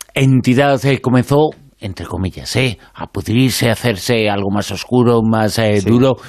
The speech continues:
Speaker 1: Mm, ¿y cómo, eh, se produjo ese, ese cambio, no? Eh, aunque sigue existiendo, insistimos, tú mucho tiempo <coughs> después, eh, lo has tenido en las manos, ¿no?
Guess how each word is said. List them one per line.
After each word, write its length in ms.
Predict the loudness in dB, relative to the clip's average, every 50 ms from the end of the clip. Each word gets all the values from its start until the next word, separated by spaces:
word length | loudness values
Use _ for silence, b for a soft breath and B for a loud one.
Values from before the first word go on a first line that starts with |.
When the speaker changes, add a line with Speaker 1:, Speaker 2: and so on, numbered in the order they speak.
| B B B B B B B
Speaker 1:
Mm, 160 | 0 0 0 0 -2 -6 _
¿y 120 | -10 -8
cómo, 460 | -2 0 0 2 2 2 2 0 -2 -4
eh, 200 | -6 -8 -8 -6
se 240 | -6 -2 -2 0 2
produjo 460 | 2 4 4 4 4 4 2 2 2
ese, 500 | 2 2 2 2 2 2 0 0 -4 -6 -4
ese 280 | -4 -2 0 0 -2
cambio, 460 | 0 -2 -2 -2 -4 -4 -6 -6 -6 -4
no? 220 | -4 -4 -6 -6 -10 B B B B B B B
Eh, 200 | 2 2 2 2 0 -2
aunque 240 | -4 -2 -2 -2
sigue 220 | -2 0 0 0 0
existiendo, 460 | 0 -2 -2 0 0 2 2 4 2
insistimos, 640 | 2 2 0 -2 -2 0 2 4 4 4 2 0 0
tú 120 | 2 2 4
mucho 400 | 4 4 2 2 0 -2 -2 0
tiempo 280 | 0 2 2 2 2
<coughs> 20 | 2
después, 440 | 2 0 0 2 2 2 2 2
eh, 100 | 0 2
lo 200 | 4 4 4 4
has 240 | 4 2 -2 -6 -10 -6
tenido 360 | -6 -4 -4 -2 -4 -4 -6
en 60 | -6
las 180 | -10 -12 -14 -14
manos, 280 | -14 -14 -12 -14 -14 -14
¿no? 80 | -16